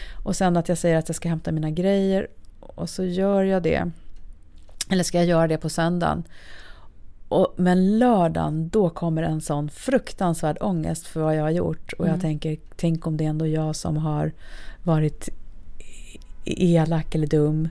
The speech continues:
Speaker 2: Mm.
Speaker 1: Men sen på söndagen när jag har hämtat mina grejer, så bara, nej men fy fan vad skönt.
Speaker 2: Mm.
Speaker 1: Alltså det är så skönt. Och sen åker jag iväg till Almedalen. Och då är allting borta. Då, det, då är jag bara, st-, jag har bara glömt att jag var... Alltså det, jag bara känner att,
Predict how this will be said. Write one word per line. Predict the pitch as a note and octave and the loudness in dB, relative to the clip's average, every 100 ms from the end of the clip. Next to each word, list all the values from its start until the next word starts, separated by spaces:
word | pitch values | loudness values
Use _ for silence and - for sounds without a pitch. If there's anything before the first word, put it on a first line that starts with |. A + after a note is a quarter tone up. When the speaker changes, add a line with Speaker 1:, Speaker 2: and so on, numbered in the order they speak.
| - | -2
Speaker 2:
Mm. | G3+ F#3 F3 F3 - - - | 0 2 0 -4 -12 -18 -2
Speaker 1:
Men | F#3 F3 | 2 2
sen | F#3+ F#3+ F3+ | 4 2 0
på | - E3+ | -2 -2
söndagen | - F3+ F3+ E3 D#3+ | 2 2 2 2 0
när | D#3+ | 0
jag | D#3+ | 0
har | |
hämtat | D#3 D#3 D3+ | -2 -4 -6
mina | D#3+ D#3 | -4 0
grejer, | D#3+ E3 D#3+ - - E3+ - - - - - | 2 2 2 0 -2 -4 -8 -14 -16 -16 -14
så | - | -14
bara, | - - - - - - | -12 -12 -12 -14 -14 0
nej | F3 | 2
men | D#3+ D#3 | 2 0
fy | - | -4
fan | - D#3+ | -6 -4
vad | D#3 | -4
skönt. | F3 E3 - | -6 -6 0
Speaker 2:
Mm. | G#3+ F#3+ F3+ F3 | 2 4 2 0
Speaker 1:
Alltså | G3+ G3+ | 2 4
det | F#3+ | 2
är | |
så | F3+ | 0
skönt. | F#3+ F#3 F3+ - - - | 0 -2 -2 -4 -4 -4
Och | - G3+ | 0 2
sen | G3 | 4
åker | F3+ F3+ | 4 4
jag | F3+ | 4
iväg | E3+ E3+ | 4 2
till | - | 2
Almedalen. | F3+ D#3+ D#3+ D3+ D3+ D3+ D#3 E3 - - - - - - - - - - | 0 0 0 0 -2 -2 -4 -6 -12 -14 -10 -8 -10 -12 -12 -10 -6 0
Och | - G#3+ | 4 6
då | |
är | G3 F3 | 4 2
allting | E3 D#3+ | 0 -2
borta. | D#3+ - E3 - - | -4 -6 -8 -8 -8
Då, | - C4+ - | -2 -2 -2
det, | A3 B3 - | -2 -2 -4
då | G#3+ C#4 | 2 8
är | B3+ | 8
jag | A3+ | 8
bara, | A3 | 6
st-, | F#3+ - - - | 6 0 -2 2
jag | - | 2
har | - | 0
bara | G3 | -4
glömt | E3+ E3 F#3 A3 F4 F3 D3+ | -4 2 6 6 4 0 0
att | |
jag | D#3 | 0
var... | D3+ | 0
Alltså | G3 A#3 | 0 0
det, | G#3+ - | -2 -2
jag | G#3+ | 0
bara | A#3+ A#3 | 2 2
känner | A3+ A3+ G#3+ | 2 -2 -2
att, | G#3 | -2